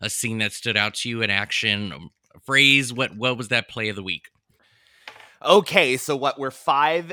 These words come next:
Speaker 2: episodes in?
Speaker 1: Yes.
Speaker 2: And how many times have I picked Paige?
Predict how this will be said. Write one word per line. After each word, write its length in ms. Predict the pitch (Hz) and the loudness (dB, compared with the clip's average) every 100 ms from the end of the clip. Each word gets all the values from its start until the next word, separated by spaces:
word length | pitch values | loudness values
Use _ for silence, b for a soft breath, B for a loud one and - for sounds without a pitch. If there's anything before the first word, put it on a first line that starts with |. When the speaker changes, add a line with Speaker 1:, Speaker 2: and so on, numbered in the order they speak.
| 170 | -8
Speaker 2:
episodes 640 | 180 202 - 226 233 - | -8 -8 -4 -4 -4 -10
in? 540 | - 269 302 320 320 - _ _ _ | -10 -10 -10 -14 -16 -20 _ _ _
Speaker 1:
Yes. 600 | 113 107 85 - - _ _ _ _ | -10 -10 -10 -18 -20 _ _ _ _
Speaker 2:
And 220 | 131 131 127 | -6 -4 -6
how 200 | - 175 | -2 -2
many 200 | 202 190 | -2 -4
times 340 | 185 160 151 | -4 -4 -4
have 120 | 165 | -8
I 120 | 165 156 | -8 -12
picked 440 | - 160 - - | -12 -14 -14 -20
Paige? 800 | - 135 101 90 65 - - | -16 -12 -12 -14 -18 -14 -14